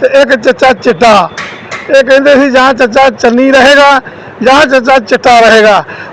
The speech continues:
ਪਰ ਦੁੱਖ ਦੀ ਖਬਰ ਅੱਜ ਤੱਕ ਇਹ ਆਈ ਹੈ, ਇੱਥੇ ਚੱਚਾ ਚਿੱਟਾ ਤੇ ਦਰ ਦਰ ਫਿਰ ਰਿਹਾ ਤੇ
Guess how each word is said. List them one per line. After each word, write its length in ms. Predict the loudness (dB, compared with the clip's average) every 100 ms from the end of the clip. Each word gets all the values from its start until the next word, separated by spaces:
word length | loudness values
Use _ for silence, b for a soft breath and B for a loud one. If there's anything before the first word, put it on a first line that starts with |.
| -2
ਪਰ 180 | 0 0 -2 -12 -18 -20 -12
ਦੁੱਖ 260 | 0 0 2
ਦੀ 140 | 0
ਖਬਰ 280 | 2 2 0 0
ਅੱਜ 140 | -2 0
ਤੱਕ 140 | 0
ਇਹ 200 | 0 2
ਆਈ 220 | 2 2
ਹੈ, 220 | 2 2 -2 B B -2
ਇੱਥੇ 280 | 0 2 0 0
ਚੱਚਾ 300 | -4 0 0
ਚਿੱਟਾ 400 | 0 -2 0 0
ਤੇ 180 | 2 0 -2 -6 -6
ਦਰ 280 | -2 0 2
ਦਰ 200 | 0 2
ਫਿਰ 160 | 0
ਰਿਹਾ 340 | 2 2 2 0 B B B
ਤੇ 100 | -2